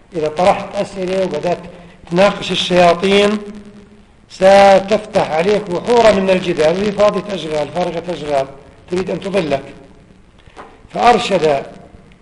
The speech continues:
رضي الله عنه إلى هذا الذكر الحكيم لطرد الوساوس وقطع الشكوك، وقطع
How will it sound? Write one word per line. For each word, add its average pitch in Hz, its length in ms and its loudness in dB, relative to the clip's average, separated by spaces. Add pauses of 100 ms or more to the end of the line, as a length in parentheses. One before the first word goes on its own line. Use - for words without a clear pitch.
(340)
رضي 170 320 2
الله 156 320 0
عنه 160 220 -2 (140)
إلى 147 100 -4
هذا 151 320 -6
الذكر 151 420 -10
الحكيم 139 680 -10
لطرد 143 340 -6
الوساوس 131 640 -10
وقطع 131 420 -14
الشكوك، 147 680 -12 (1200)
وقطع 156 460 -2